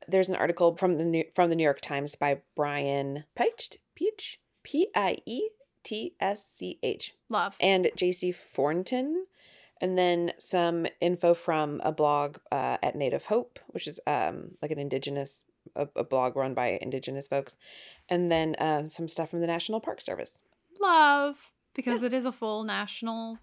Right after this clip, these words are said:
Speaker 2: park,
Speaker 1: Mm-hmm.
Speaker 2: which we love.
Speaker 1: Yep.
Speaker 2: So let's jump right into the nitty-gritty details of Mount Rushmore. So this is all coming from, uh, History dot com and Native Hope.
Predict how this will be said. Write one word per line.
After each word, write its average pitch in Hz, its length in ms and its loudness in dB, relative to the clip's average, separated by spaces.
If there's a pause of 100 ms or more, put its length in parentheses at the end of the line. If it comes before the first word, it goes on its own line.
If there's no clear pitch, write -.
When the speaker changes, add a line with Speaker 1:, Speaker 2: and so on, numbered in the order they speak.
(100)
Speaker 2:
park, 175 300 -8 (880)
Speaker 1:
Mm-hmm. 214 160 2
Speaker 2:
which 247 140 2
we 240 80 0
love. 160 180 -4 (880)
Speaker 1:
Yep. - 100 -6
Speaker 2:
So 277 400 6 (160)
let's 285 400 2
jump 392 280 0
right 240 440 2
into 220 800 -4
the 233 200 -2
nitty-gritty 285 920 4
details 196 1040 -4 (100)
of 226 680 4
Mount 190 400 -2
Rushmore. 175 640 -6
So 185 400 -6 (320)
this 220 260 -2
is 226 200 0
all 208 380 4
coming 202 380 -2
from, 185 560 -2
uh, 185 220 -4
History 220 360 -4
dot 190 260 -2
com 196 400 -2
and 196 440 -6
Native 185 340 -6
Hope. 196 420 -6